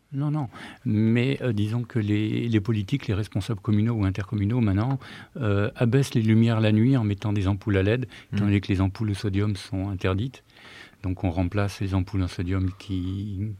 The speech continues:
Speaker 1: qui sont usées ou cassées par
Speaker 2: Oui.
Speaker 1: des ampoules à led à, à mille sept cents lumens pour, euh, éviter le, l'éblouissement par les insectes.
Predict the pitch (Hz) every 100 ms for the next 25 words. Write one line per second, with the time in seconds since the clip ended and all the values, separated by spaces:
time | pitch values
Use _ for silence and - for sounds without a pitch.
0 | 131 - - 110 117 117 - - - 104
1 | 101 98 117 107 98 101 - 110 - -
2 | - 107 110 98 107 95 107 98 107 110
3 | 95 95 113 104 95 - 98 110 107 107
4 | 117 104 90 - 90 92 92 - - -
5 | 135 101 92 - 104 92 90 98 95 95
6 | 95 101 - 104 98 95 95 95 - 139
7 | -